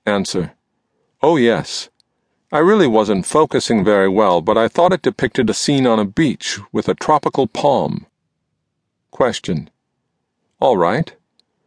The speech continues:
Where was she wearing this tie? Answer. Where? In the, uh, normal place. I mean, I know this wasn't a normal situation. Around her neck. Properly knotted.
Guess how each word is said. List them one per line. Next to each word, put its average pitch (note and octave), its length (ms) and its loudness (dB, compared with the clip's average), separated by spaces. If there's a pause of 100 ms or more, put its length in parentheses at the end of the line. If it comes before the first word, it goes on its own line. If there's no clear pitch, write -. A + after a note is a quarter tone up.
(340)
Where D3+ 240 2
was D#3+ 160 2
she - 120 -2
wearing C#3+ 380 2
this F2 180 -4
tie? D#2 420 -6 (1040)
Answer. G2 560 -4 (560)
Where? B2+ 480 -2 (760)
In C3 180 2
the, A#2+ 280 2
uh, A2 440 0 (260)
normal B2+ 400 2
place. - 560 -6 (400)
I A2 140 0
mean, A#2 400 2 (440)
I A#2+ 120 0
know C#3+ 220 2
this B2 220 0
wasn't A2 360 0
a G2+ 60 0
normal G#2 360 2
situation. G#2 840 -2 (920)
Around C3 360 2
her B2 100 0
neck. G#2 380 -2 (580)
Properly B2 460 0
knotted. - 460 -2